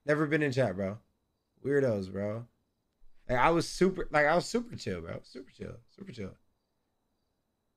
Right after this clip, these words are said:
Like, <laughs> like, bruh, y'all are, y'all are super bugged.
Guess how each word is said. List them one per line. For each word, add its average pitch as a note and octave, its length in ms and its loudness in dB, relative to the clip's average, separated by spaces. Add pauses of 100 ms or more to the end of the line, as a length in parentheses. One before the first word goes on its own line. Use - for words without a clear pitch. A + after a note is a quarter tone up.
(2500)
Like, E3 440 4
<laughs> - 80 -10
like, - 480 6
bruh, C3+ 480 4
y'all E3 280 6
are, D3 180 4 (320)
y'all C#3+ 180 4
are C#3+ 120 6
super C#3 380 2
bugged. A2 400 2